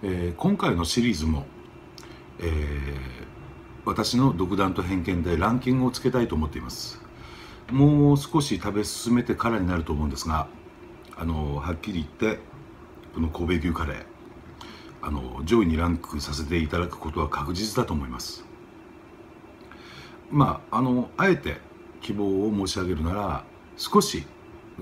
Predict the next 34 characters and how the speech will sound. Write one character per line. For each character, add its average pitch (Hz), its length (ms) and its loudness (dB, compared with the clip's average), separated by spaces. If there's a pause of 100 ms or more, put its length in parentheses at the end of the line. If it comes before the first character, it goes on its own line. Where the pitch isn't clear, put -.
辛 104 220 2
み 101 140 2
を 98 120 2
ア 95 60 0
ッ - 20 -8
プ 82 220 -6
し - 120 -4
た 85 140 0
ら 76 320 0 (240)
い 92 120 -4
い 87 40 -6
か 90 160 2
な 123 200 4
と 120 120 -2
も 78 140 2
思 90 200 2
い 120 60 6
ま 123 100 6
す 82 220 -4
が、 80 280 2 (580)
い 113 80 -6
ず 117 120 2
れ 123 60 8
に 135 100 6
し 135 100 0
て 165 100 2
も、 95 220 2 (720)
え 78 760 -2 (320)
ー、 - 60 -14
ブ 80 220 0
ラ 110 120 2
ン 120 120 4
ド 143 100 8
牛 98 140 2